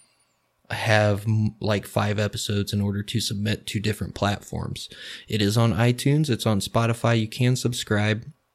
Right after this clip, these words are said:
It is called Sweetiana. It is the Sweetiana Project,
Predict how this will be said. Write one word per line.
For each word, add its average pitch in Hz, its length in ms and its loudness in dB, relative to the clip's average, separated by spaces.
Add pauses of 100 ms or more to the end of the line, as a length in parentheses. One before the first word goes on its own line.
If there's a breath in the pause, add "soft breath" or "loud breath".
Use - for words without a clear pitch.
(520)
It 123 140 0
is 143 140 2
called 117 500 4
Sweetiana. 104 1080 -2
It - 140 -8
is - 320 -8
the 101 140 -2
Sweetiana 131 840 2
Project, - 640 -4